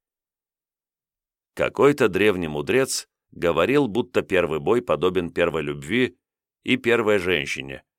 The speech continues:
а потому запоминается на всю жизнь. Может быть, это и так, но Энсину Генри Блэквотеру сравнивать не с чем.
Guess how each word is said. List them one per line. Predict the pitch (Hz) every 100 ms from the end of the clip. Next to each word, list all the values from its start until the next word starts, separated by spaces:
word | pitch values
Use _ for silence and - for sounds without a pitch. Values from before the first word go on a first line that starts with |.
| _ _ _
а | - -
потому | 98 131 170
запоминается | 147 117 95 90 107 123 -
на | 95
всю | 92 98
жизнь. | 87 82 64 65 - _ _ _ _ _ -
Может | 131 156 143
быть, | 151 -
это | 131 131 107
и | 101
так, | - 117 - - _ _ _
но | - 92 -
Энсину | 101 98 - 107 98 92 -
Генри | 85 101 95 87 87
Блэквотеру | 80 95 87 - 127 104 78 69 - _
сравнивать | - - 117 104 104 101
не | 113 98
с |
чем. | - 71 65